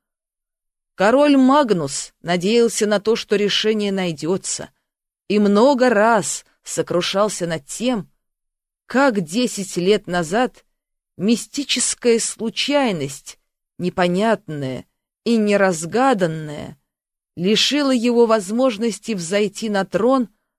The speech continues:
по всем правилам и пресечь многолетнюю вражду. В тысяча четыреста девяносто четвертом году,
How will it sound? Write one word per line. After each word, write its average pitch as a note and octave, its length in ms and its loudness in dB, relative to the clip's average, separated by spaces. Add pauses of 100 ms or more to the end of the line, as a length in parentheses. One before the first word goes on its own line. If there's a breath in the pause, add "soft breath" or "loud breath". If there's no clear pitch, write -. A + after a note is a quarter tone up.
по G3 120 0
всем G#3+ 380 0
правилам A3 680 0 (340)
и C4+ 160 2
пресечь G#3 920 -4 (320)
многолетнюю F#3 880 2
вражду. D3+ 560 -6 (2500)
В - 100 -20
тысяча D4+ 520 0
четыреста A#3+ 640 0
девяносто G#3 600 0
четвертом F3+ 640 -2
году, F3 440 -2